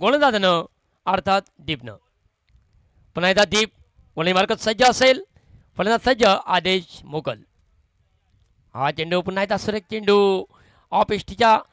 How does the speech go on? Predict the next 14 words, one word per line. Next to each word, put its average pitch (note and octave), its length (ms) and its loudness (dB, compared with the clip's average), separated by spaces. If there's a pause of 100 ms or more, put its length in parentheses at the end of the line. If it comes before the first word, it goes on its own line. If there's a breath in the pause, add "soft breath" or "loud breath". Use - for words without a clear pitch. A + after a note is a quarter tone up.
(220)
वरनं C4+ 260 0
चेंडू C4 240 0
जातोय, A3+ 480 2 (420)
खराब B3 220 2
चेंडू B3 180 -2
घोषित G#3 300 -2
केला G#3+ 120 2
जातो G3+ 280 4
पुन्हा G3 200 0
एकदा G3 300 4 (300)
पंचांद्वारा A3 720 2 (720)
आणि F3+ 260 2
या F3+ 220 2 (3000)
अवांतर G#3+ 560 4